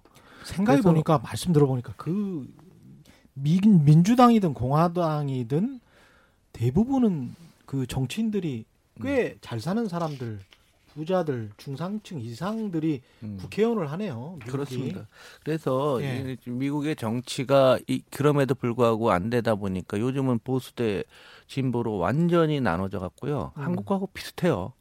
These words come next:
Speaker 1: 예.
Speaker 2: 그래서 아예 소셜미디어 같은 데 보면 보수는 보수끼리, 진보는 진보끼리만 얘기하고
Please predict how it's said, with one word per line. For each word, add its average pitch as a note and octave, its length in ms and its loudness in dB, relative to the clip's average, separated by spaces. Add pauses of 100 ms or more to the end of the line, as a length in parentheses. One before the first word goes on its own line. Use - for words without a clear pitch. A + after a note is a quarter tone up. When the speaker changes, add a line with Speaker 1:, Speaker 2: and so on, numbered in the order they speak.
Speaker 1:
예. C3 220 -6 (400)
Speaker 2:
그래서 C3+ 180 -2
아예 C3+ 340 4
소셜미디어 D#3+ 600 0
같은 A2 260 -4
데 G#2+ 80 -2
보면 A2+ 220 -6
보수는 C#3+ 380 0
보수끼리, B2+ 560 -4 (340)
진보는 B2+ 340 0
진보끼리만 C#3+ 800 0
얘기하고 G#2+ 540 0